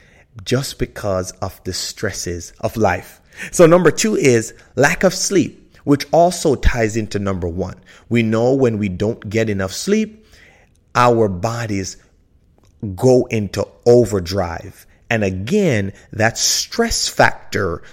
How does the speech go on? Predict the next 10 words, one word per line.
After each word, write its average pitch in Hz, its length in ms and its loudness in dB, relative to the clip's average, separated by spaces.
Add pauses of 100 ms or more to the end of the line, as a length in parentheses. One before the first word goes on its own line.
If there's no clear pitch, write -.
(100)
begins 110 420 0
to 110 120 -4
take 110 320 -4
root 131 380 2 (280)
and 123 120 4
it - 160 0
begins 117 420 2
to 110 120 -2
take 104 340 -4
form 107 720 2